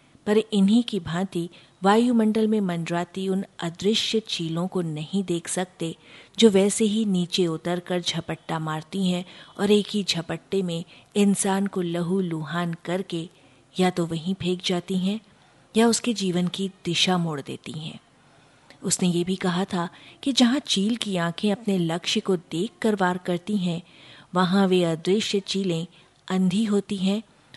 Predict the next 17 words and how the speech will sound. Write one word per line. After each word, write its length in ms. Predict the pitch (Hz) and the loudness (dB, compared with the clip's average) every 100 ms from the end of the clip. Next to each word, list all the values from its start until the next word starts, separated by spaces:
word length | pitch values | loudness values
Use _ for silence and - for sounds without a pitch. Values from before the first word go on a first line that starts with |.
| - | 0
और 80 | 226 | 4
अंधाधुंध 720 | 208 196 202 214 - 190 202 | 6 4 4 0 2 4 4
हमला 340 | 165 165 156 160 | 2 -2 -2 -4
करती 420 | 160 151 - 165 | -4 -8 -8 -8
हैं। 220 | 160 - _ _ _ _ _ _ _ - | -8 -10 _ _ _ _ _ _ _ 0
उन्हें 300 | 220 240 294 | 6 8 6
झपट्टा 500 | 233 175 170 - 190 | 4 0 -2 -2 0
मारते 360 | 190 185 180 208 | 2 2 0 0
हम 200 | 208 214 | 0 0
देख 380 | 170 165 - 190 | -2 -6 -4 0
नहीं 220 | 180 214 | 2 0
पाते 420 | 160 151 147 139 - - _ _ _ - - - | -2 -8 -8 -12 -14 -20 _ _ _ -20 -14 -10
और 80 | 151 | -6
हमें 300 | 160 175 185 | -2 0 0
लगने 280 | 175 180 | 2 2
लगता 320 | 185 185 - 208 | 2 0 -2 -2
है 240 | 202 | -2